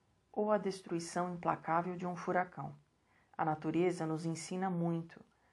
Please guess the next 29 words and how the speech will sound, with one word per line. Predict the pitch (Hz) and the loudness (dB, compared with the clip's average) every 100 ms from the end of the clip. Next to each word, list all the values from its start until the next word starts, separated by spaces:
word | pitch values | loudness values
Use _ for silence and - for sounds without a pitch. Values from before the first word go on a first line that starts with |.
| _ - | _ 2
basta | 165 - - 214 | 6 6 4 -4
contemplá-la, | 214 208 214 202 160 147 147 147 _ _ _ _ _ - | -2 0 -2 0 0 0 -2 -8 _ _ _ _ _ 2
para | 156 147 | 4 4
que | 147 - - - | 0 -14 -10 -2
possamos | 165 - 214 220 220 | -2 2 2 0 -4
perceber | 208 - 185 165 160 165 _ _ _ | -6 -4 -2 0 0 -2 _ _ _
que | - | -4
o | 190 | 2
movimento | 196 202 196 220 254 233 | 2 4 0 0 -2 0
de | 214 | 2
adaptação | 180 170 - 156 - 180 | 4 4 2 -6 0 0
é | 185 | 0
constante | 196 208 - - 151 147 - - _ - | 0 -4 -4 -6 -6 -6 -12 -20 _ -12
e | 190 | -8
que | - | -4
o | 208 | -4
fluir | - 175 170 202 202 _ _ _ - | -2 -2 0 0 -2 _ _ _ -14
é | |
permanente. | 165 - 196 202 202 147 143 - - _ _ _ _ - _ _ _ _ _ _ _ _ - | -10 -4 0 2 0 -2 -8 -12 -20 _ _ _ _ -20 _ _ _ _ _ _ _ _ -4
Nós, | 160 175 196 - - _ _ _ | 4 6 6 4 -10 _ _ _
assim | 160 - 214 220 | -4 -2 -2 2
como | 214 | 6
a | 202 | 6
natureza | 175 175 151 165 170 151 | 6 2 2 2 2 2
no | 151 | 6
auge | 156 165 175 170 | 8 10 8 2
da | 156 156 | 0 2
nossa | 151 151 | 2 -2
sabedoria, | - 156 151 147 147 170 160 | -6 -2 0 0 -2 0 0